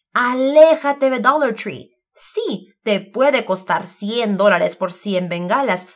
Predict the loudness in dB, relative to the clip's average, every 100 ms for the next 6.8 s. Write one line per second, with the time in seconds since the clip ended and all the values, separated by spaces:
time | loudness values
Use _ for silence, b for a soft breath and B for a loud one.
0 | _ -4 -2 -2 -2 -2 -2 -4 -4 -4
1 | -2 -2 -4 -4 -6 -4 -4 -2 -2 -2
2 | -2 -2 -2 -4 -4 -4 -6 -10 -16 _
3 | _ _ _ _ _ _ _ _ _ 2
4 | 4 4 4 0 -2 -4 2 2 2 -2
5 | -2 -2 -2 -4 -6 -4 -2 -2 -4 -6
6 | -6 -4 -6 -2 -2 -2 -6